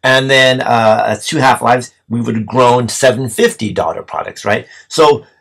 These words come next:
in essence, there's another curve that we could plot on here, and that would be the, the daughter growth. So at, at, after one half-life, we'd, we'd have both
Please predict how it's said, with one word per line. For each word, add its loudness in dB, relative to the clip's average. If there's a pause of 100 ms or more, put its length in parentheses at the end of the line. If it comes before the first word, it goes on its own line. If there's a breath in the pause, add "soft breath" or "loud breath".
(340 soft breath)
in 0
essence, 2
there's 2
another 0
curve -2
that -2
we -6
could -6
plot 2
on -2
here, -2
and -4
that 0
would -2
be -4
the, 0 (160)
the -2
daughter 0
growth. -4 (180)
So -2
at, 2
at, -2 (480)
after -2
one 2
half-life, 0
we'd, -4 (160)
we'd -2
have 0
both 0